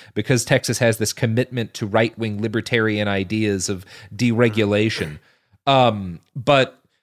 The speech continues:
th-, this, this, none of this is a problem of, this is not even really a climate change problem, right? The more severe weather is an aspect of climate change,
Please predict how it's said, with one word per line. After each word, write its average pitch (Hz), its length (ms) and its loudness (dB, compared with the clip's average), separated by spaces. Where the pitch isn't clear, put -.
th-, 139 200 -14
this, 165 420 -2
this, - 460 2
none 190 260 2
of 175 100 2
this 139 280 2
is 127 180 -4
a 117 60 2
problem 117 500 0
of, 101 180 -2
this 233 160 4
is 180 80 0
not 165 160 2
even 151 220 -2
really 139 260 0
a 131 40 -2
climate 147 380 -2
change 82 280 -6
problem, 82 320 -2
right? - 260 2
The 151 120 4
more 160 240 8
severe 143 360 4
weather 120 480 4
is 156 140 2
an 156 80 4
aspect 165 440 2
of 156 100 -10
climate 180 320 2
change, 196 380 -2